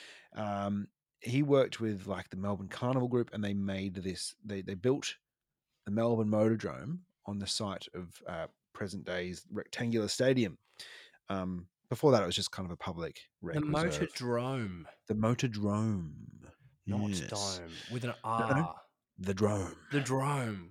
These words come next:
Speaker 2: Okay.
Speaker 1: Yep. Yep.
Speaker 2: Not, it's not Skype doing its weird Skype things. With, that's what it's
Speaker 1: No,
Speaker 2: called.
Speaker 1: no. It's the Drome.
Speaker 2: <laughs> It's
Speaker 1: Under the
Speaker 2: the
Speaker 1: lights of
Speaker 2: Drome,
Speaker 1: the
Speaker 2: baby.
Speaker 1: Drome.
Speaker 2: Live in
Speaker 1: Yep.
Speaker 2: the Drome.
Speaker 1: Uh-huh. <laughs> Um, his vision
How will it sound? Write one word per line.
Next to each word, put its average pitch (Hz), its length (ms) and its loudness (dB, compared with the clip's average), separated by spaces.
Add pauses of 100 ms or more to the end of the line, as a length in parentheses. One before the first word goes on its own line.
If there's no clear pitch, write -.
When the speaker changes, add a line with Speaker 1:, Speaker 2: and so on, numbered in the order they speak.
(120)
Speaker 2:
Okay. 113 380 -4
Speaker 1:
Yep. 101 160 -2 (480)
Yep. 110 120 0
Speaker 2:
Not, 139 120 -2 (180)
it's - 160 -8
not 131 240 -2
Skype 113 460 -2
doing 110 180 -4
its 107 140 -8
weird 107 200 -8
Skype 101 360 -8
things. 95 280 -8
With, 101 280 -10
that's 117 280 -8
what 117 180 -4
it's 135 100 -4
Speaker 1:
No, 139 100 0
Speaker 2:
called. 196 160 2
Speaker 1:
no. 185 280 -2 (280)
It's - 180 -2
the 127 80 0
Drome. 135 440 4
Speaker 2:
<laughs> 131 60 -10
It's - 120 -18
Speaker 1:
Under 135 160 8
the 127 80 6
Speaker 2:
the 127 40 10
Speaker 1:
lights 131 240 10
of 120 80 2
Speaker 2:
Drome, - 0 -
Speaker 1:
the 110 60 4
Speaker 2:
baby. 104 120 6 (120)
Speaker 1:
Drome. 120 460 4
Speaker 2:
Live 110 300 -4
in - 80 0
Speaker 1:
Yep. 107 80 4
Speaker 2:
the 156 80 2
Drome. 95 640 -4 (460)
Speaker 1:
Uh-huh. 101 300 -2 (260)
<laughs> - 440 -2 (560)
Um, 98 340 -2 (420)
his 156 360 2
vision 120 720 2